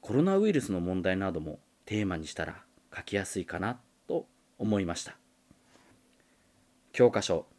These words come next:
七十ページから七十五ページをしっかり読んだり見たりしながら、配布したプリントの手順ややり方をもとに組み立てていき、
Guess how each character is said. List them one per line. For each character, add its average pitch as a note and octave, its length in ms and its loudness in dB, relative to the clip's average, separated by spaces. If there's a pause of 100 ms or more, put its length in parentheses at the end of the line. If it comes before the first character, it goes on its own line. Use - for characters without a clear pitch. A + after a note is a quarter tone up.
(180)
七 G#2 280 0
十 C3+ 120 2
ペ C#3 240 2
ー - 40 2
ジ - 100 -8
か D#2+ 80 -6
ら - 180 -10 (460)
七 A2 260 0
十 F#2+ 160 -2
五 F2+ 140 -4
ペ G2+ 160 2
ー - 20 2
ジ E2 140 -6
を D#2 140 -4 (280)
し - 220 -6
っ - 260 -16
か F3+ 140 4
り G#2 180 4
読 G#2 160 4
ん A2 80 0
だ E2 80 0
り - 120 -8 (520)
見 B2+ 120 2
た A#2+ 120 2
り G2 80 0
し - 140 -4
な F#2 100 -2
が D#2+ 100 -2
ら、 G#2+ 200 -2 (800)
配 A2+ 280 0
布 - 100 -6
し - 60 -4
た A#2 100 0
プ A2+ 140 -4
リ A2 100 0
ン G#2+ 80 0
ト G#2+ 140 -2
の C3 200 0 (720)
手 B2+ 140 4
順 G#2 260 0
や D#2+ 200 -6 (340)
や G2 120 6
り A2 100 4
方 G#2 260 2
を G2 60 4
も G2 120 0
と F2 140 0
に F#2+ 180 -2 (540)
組 A#2 160 2
み C3+ 60 4
立 E3 140 4
て A2+ 100 2
て - 100 -2
い - 80 -4
き、 - 240 -18